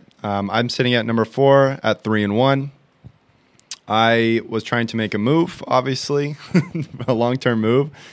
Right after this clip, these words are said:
at three and one. I think I have a smoke and mirrors three and one. I don't think my team is necessarily as good as my record. However,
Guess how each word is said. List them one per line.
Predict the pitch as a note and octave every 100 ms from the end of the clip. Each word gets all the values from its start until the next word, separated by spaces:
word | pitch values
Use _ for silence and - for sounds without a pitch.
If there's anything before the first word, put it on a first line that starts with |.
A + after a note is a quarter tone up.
| -
at | A2+ A#2
three | C3
and | B2
one. | A#2+
I | A2
think | A#2+ C3+
I | C#3
have | B2+
a | G#2+
smoke | A#2 A2+ A2+
and | G#2
mirrors | G#2 G#2
three | A#2+ A2
and | G#2
one. | G#2 G#2+ G#2 _ _ _ _ _ -
I |
don't | G#2+ G#2+
think | A#2 A2
my | G#2
team | F#2+ G#2+ G#2
is | G2
necessarily | G#2 - F#2+ G2+ G2 F#2+
as | F2+
good | - F#2
as | F2+
my | F#2
record. | F2+ G2+ A#2+ B2+ B2+
However, | - F#2+ A2+ C3 C#3